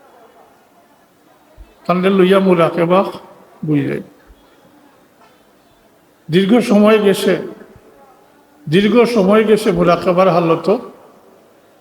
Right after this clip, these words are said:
পরে মোরাকাবা থেকে ধ্যান থেকে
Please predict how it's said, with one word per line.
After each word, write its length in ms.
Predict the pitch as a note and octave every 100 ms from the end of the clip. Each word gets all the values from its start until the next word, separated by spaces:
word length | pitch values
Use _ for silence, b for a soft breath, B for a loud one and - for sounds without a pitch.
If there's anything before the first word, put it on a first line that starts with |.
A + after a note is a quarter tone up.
| _ _ _ _ _ _ _ _ _ -
পরে 200 | F3 F#3+
মোরাকাবা 540 | F3+ F3+ F3 F#3+ G3
থেকে 320 | G3 F#3+ F#3
ধ্যান 280 | D#3+ F3+ F3
থেকে 520 | F3 F3 F#3 D#3+ A#2